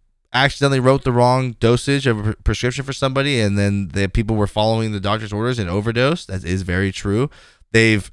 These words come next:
confused patients and actually accidentally given them the wrong prescription that they, that they ended up having an adverse effect to, and they ended up dying. Um, people do abuse Tylenol and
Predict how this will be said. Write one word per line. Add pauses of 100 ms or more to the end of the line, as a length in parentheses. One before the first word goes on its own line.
confused
patients
and
actually
accidentally
given
them
the
wrong
prescription
that
they,
that
they
ended
up
having
an
adverse
effect
to,
and
they
ended
up
dying. (560)
Um, (120)
people
do
abuse
Tylenol
and